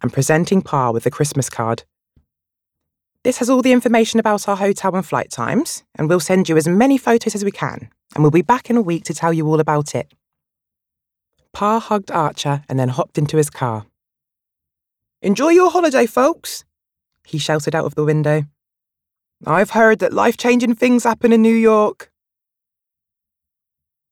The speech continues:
After waving Pa goodbye, I taught Archer my "We're going on holiday" dance.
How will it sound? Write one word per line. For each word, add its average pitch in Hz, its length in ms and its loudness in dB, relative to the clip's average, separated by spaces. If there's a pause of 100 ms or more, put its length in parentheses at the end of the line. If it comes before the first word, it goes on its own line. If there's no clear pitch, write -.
After 147 300 -4
waving 180 340 0
Pa 180 200 -2
goodbye, 143 560 -4 (100)
I 160 160 2
taught - 280 -2
Archer 147 300 -2
my 127 300 -2 (120)
"We're 190 120 0
going 180 320 2
on 175 100 0
holiday" 175 360 0
dance. 151 520 -2